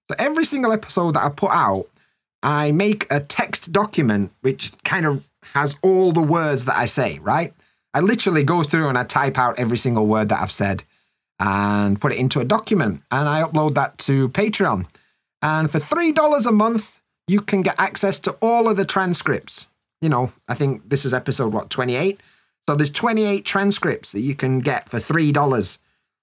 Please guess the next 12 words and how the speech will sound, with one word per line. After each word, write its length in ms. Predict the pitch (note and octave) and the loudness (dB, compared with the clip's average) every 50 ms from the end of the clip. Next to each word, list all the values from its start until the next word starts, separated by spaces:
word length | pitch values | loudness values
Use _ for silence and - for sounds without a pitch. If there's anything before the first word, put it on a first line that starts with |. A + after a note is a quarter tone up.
| _ _ - | _ _ 0
Three 200 | F#3+ G#3 G#3+ G3 | 2 2 2 4
dollars 340 | F3+ F#3+ G3+ G3+ F#3+ E3+ E3 | 2 2 2 2 0 0 0
is 100 | E3+ F3 | 0 0
not 160 | F#3+ E3+ E3+ | 0 2 2
even 200 | F3+ D#3+ E3+ D#3+ | 0 0 0 0
a 60 | D3+ | -2
cup 240 | - - E3 - - | -4 -4 -6 -6 -4
of 60 | C#3+ | -2
coffee, 280 | - G#3 G3 - - F3 | 0 0 0 0 0 -2
is 140 | F3+ E3+ | 0 0
it? 200 | E3 A#2+ - - _ _ _ _ - | 0 -2 -4 -6 _ _ _ _ -8
So 340 | - - - D3 D3+ D3+ D3+ | -6 -4 -2 0 0 0 -2